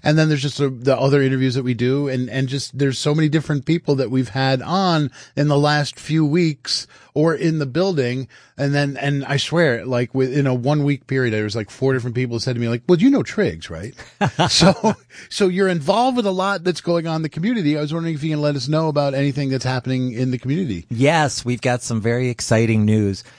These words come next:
Speaker 2: With my co-founder, Greta Knutson,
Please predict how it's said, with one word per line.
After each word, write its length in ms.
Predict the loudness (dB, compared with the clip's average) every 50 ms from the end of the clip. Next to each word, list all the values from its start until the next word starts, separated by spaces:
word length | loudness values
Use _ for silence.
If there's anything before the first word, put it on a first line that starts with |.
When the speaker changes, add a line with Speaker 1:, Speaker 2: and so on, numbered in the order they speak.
| _ _ -4
Speaker 2:
With 460 | 0 2 4 4 4 2 -2 -8 -8
my 220 | -2 0 0 0 0
co-founder, 1080 | 0 0 2 2 2 2 0 -2 -2 -2 -2 -2 -2 -2 0 0 0 0 0 -2 -4 -8 -4
Greta 260 | -2 -2 0 -2 -2
Knutson, 720 | -4 -4 -2 0 0 0 -2 -4 -4 -4 -4 -4 -4